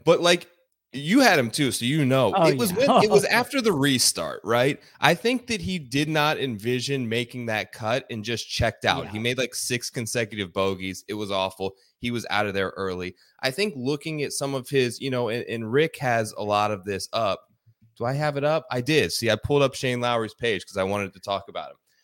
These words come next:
Speaker 1: So, a little bit, um, misleading in the sense,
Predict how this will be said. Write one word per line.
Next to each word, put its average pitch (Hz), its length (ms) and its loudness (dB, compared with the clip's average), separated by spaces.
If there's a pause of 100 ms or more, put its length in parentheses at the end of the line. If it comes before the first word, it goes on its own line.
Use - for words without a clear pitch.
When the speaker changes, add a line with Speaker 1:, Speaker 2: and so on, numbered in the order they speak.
(140)
Speaker 1:
So, 135 460 2
a 135 60 2
little 196 280 4
bit, 285 320 -2 (520)
um, 139 580 0 (380)
misleading 147 1400 0 (100)
in 135 160 -4
the 127 100 -2
sense, 135 440 -2